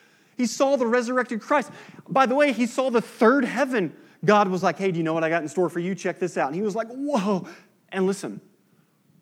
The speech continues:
Paul needed people. He needed people to, to put courage into.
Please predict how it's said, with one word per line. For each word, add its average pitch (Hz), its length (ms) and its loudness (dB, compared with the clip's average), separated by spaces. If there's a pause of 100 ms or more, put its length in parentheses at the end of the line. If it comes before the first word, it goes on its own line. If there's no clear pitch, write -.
Paul 208 480 -2
needed 185 800 2
people. 208 800 -2 (1160)
He 202 200 -4
needed 190 400 -2
people 202 360 -6
to, 175 260 -6
to 156 160 -12
put 180 260 -8
courage 156 420 -8
into. 156 460 -10